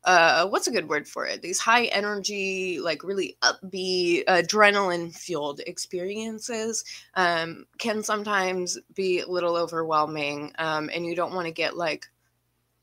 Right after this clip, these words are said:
<laughs> I, maybe it's just me, but sometimes when I get, like,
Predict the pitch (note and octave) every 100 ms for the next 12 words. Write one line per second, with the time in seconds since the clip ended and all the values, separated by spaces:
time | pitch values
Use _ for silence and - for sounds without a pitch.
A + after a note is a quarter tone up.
0 | - A3+ A3+ A#3+ A#3+ F3+ G3+ - - G3+
1 | - G3 F#3 F#3 E3+ - E3+ F3+ F3 E3
2 | B2 - F#3+ F#3 E3+ F3 F3+ E3 E3 D3+
3 | D3+ D3